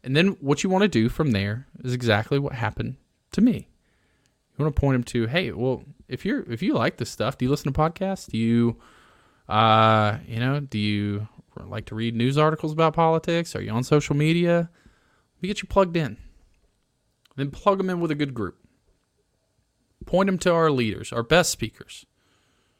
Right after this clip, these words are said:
Introduce 'em to Spike Cohen. And introduce 'em to Justin Amash. Introduce 'em to Dave Smith. Let 'em follow from a distance. Be there to answer questions.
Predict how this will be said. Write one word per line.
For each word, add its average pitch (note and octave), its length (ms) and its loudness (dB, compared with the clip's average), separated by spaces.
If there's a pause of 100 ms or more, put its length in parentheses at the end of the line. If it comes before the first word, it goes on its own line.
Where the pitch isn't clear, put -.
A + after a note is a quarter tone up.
(480)
Introduce F#3 460 -2
'em A#2 80 -2
to G2+ 60 -6
Spike G2 280 -6
Cohen. - 380 -14 (100)
And B2+ 200 -8
introduce E3+ 520 0
'em G2 80 -8
to - 120 -16
Justin - 400 -14
Amash. F2 240 -14
Introduce D#3 480 -4
'em G#2+ 80 -10
to - 120 -20
Dave - 220 -16
Smith. - 400 -18 (520)
Let E3 160 6
'em A#3 80 8
follow C#3+ 460 6
from G#2+ 220 -10
a A2 60 -12
distance. - 500 -16 (100)
Be F#3+ 140 -2
there G3 180 0
to E3+ 80 0
answer C3+ 320 -4
questions. - 600 -16